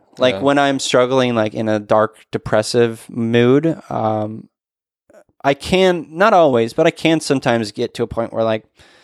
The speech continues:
Speaker 1: this will pass. You've been here before. You're resilient. You can get through it again.
Speaker 2: Yeah.
Speaker 1: You know, those types of things. Um, you know, I've been very open about, like, the struggles I've had with just self-esteem and feeling like I don't deserve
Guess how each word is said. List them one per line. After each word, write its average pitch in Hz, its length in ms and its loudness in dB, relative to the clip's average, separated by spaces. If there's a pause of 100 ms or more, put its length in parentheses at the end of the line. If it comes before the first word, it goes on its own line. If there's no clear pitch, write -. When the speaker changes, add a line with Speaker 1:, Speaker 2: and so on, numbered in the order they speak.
(1160)
Speaker 1:
this - 200 -2
will 131 100 0
pass. 180 760 -2
You've 117 160 -12
been 139 160 2
here 156 140 2
before. 170 800 2
You're 123 140 -4
resilient. 139 760 0
You 113 120 -4
can 113 160 -6
get 117 200 -2
through 139 220 0
it 139 60 2
again. 151 640 0 (120)
Speaker 2:
Yeah. 113 100 -10
Speaker 1:
You 127 60 -4
know, 113 140 0
those 123 260 2
types 143 300 -2
of 147 120 0
things. 147 520 -2
Um, 113 600 0 (520)
you 127 140 0
know, 110 180 2
I've 113 260 2 (160)
been 117 160 0
very 113 200 4
open 120 300 0
about, 113 460 2
like, 107 440 -2
the 113 100 -12
struggles 110 500 0
I've 107 160 4
had 170 220 -4
with 110 160 -2
just - 280 -8
self-esteem 147 600 -2
and 123 140 -2
feeling 117 320 0
like 113 160 -4
I 110 80 0
don't 113 300 -2
deserve 107 560 -2